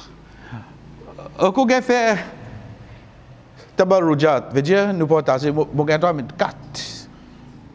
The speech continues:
M'envoie toi pour ce là. Le temps où tu es tranquille, toi, tu connais ton petit peut être brainwash, qui est capable d'embrasser un petit fille, il est capable d'embrasser un petit fille, il est capable.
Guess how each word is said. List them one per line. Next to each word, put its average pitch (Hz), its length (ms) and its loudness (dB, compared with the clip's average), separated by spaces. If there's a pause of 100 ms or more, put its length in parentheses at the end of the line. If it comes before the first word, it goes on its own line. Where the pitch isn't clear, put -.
M'envoie 139 240 2
toi 165 100 2
pour 160 160 0
ce - 100 -2
là. 220 220 2 (4000)
Le 160 100 4
temps 247 180 4
où 233 380 2
tu - 140 -2
es 214 180 2
tranquille, 240 720 2 (380)
toi, 208 160 2
tu 233 100 2
connais 196 280 2
ton 202 120 0
petit 180 380 -2
peut 180 180 2
être 151 220 0
brainwash, 127 840 0 (520)
qui 147 120 2
est 143 80 4
capable 147 380 0
d'embrasser 131 420 0
un - 20 0
petit 117 180 -4
fille, 107 280 -8 (320)
il 123 60 0
est - 20 -8
capable 139 320 0
d'embrasser 127 400 0
un 127 60 0
petit 117 200 -6
fille, 107 240 -4 (260)
il 120 60 -6
est 110 40 -2
capable. 123 280 -2